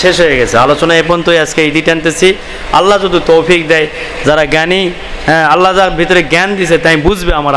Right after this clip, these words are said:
আলোচনাগুলো, আর যার ভিতরে জ্ঞান নাই, অজ্ঞানী, তাই বুঝবে না, খালি ফাল পারবে,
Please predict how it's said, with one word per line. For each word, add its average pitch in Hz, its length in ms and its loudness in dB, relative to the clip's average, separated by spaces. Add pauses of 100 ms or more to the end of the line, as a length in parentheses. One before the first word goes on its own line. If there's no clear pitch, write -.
আলোচনাগুলো, 165 500 2 (460)
আর 170 160 0
যার 214 180 2
ভিতরে 202 240 2 (100)
জ্ঞান 170 160 2 (100)
নাই, 151 180 2
অজ্ঞানী, 151 360 0 (120)
তাই 151 200 2
বুঝবে 160 320 2
না, 123 80 0
খালি 131 200 0 (100)
ফাল 147 160 2 (120)
পারবে, 110 280 0